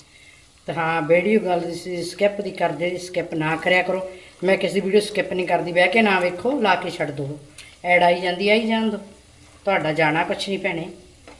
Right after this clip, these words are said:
ਤਾਂ ਸਕਿੱਪ ਕਰ, ਨਾ ਕਰਿਆ ਕਰੋ ਐਡ, ਤੇ ਸਾਰਿਆਂ ਦੇ ਵੀਡੀਓ ਵਾਚ ਕਰਿਆ ਕਰੋ, ਚੰਗੇ, ਇਹ, ਟਾਈਮ ਲਾ ਕੇ ਵਾਚ ਕਰ ਲਿਆ ਕਰੋ, ਜਿੰਨੇ ਟਾਈਮ ਦੀ ਵੀਡੀਓ। ਤਾਂ ਕਈ ਭੈਣਾਂ ਵੀ ਸਹਿਮਤ ਹੋਈਆਂ ਨੇ, ਕਈਆਂ ਭੈਣਾਂ ਨੇ ਕਿਹਾ ਵੀ "ਸੱਚੀ ਇੱਦਾਂ ਹੀ ਕਰਦੇ ਨੇ,"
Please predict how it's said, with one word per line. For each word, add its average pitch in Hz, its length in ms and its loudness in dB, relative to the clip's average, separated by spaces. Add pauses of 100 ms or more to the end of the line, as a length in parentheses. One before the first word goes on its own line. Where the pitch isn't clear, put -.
(360)
ਤਾਂ 160 100 -10
ਸਕਿੱਪ - 360 -10
ਕਰ, 165 140 -2 (120)
ਨਾ 156 240 -4
ਕਰਿਆ 160 220 -4
ਕਰੋ 196 220 -4
ਐਡ, 202 180 -2 (720)
ਤੇ 156 80 -8
ਸਾਰਿਆਂ 175 460 0
ਦੇ 170 100 -4
ਵੀਡੀਓ 175 220 -4
ਵਾਚ 165 240 -2
ਕਰਿਆ 147 240 -4
ਕਰੋ, 170 240 -10 (100)
ਚੰਗੇ, 196 500 -4 (460)
ਇਹ, 170 560 0 (100)
ਟਾਈਮ 185 200 4
ਲਾ 175 100 6
ਕੇ 165 160 -4
ਵਾਚ 151 260 -2
ਕਰ 151 180 -4
ਲਿਆ 156 120 -2
ਕਰੋ, 170 140 0
ਜਿੰਨੇ 175 280 0
ਟਾਈਮ 165 200 0
ਦੀ 160 80 -2
ਵੀਡੀਓ। 156 440 -4 (1160)
ਤਾਂ 160 120 -8
ਕਈ 185 240 0
ਭੈਣਾਂ 190 260 4
ਵੀ 180 100 -2
ਸਹਿਮਤ 180 360 0
ਹੋਈਆਂ 175 340 0
ਨੇ, 170 80 -2
ਕਈਆਂ 180 260 0
ਭੈਣਾਂ 185 220 0
ਨੇ 156 80 -2
ਕਿਹਾ 170 160 0
ਵੀ 170 140 -4
"ਸੱਚੀ 180 380 -8
ਇੱਦਾਂ 165 180 0
ਹੀ 175 60 0
ਕਰਦੇ 165 400 0
ਨੇ," 165 80 2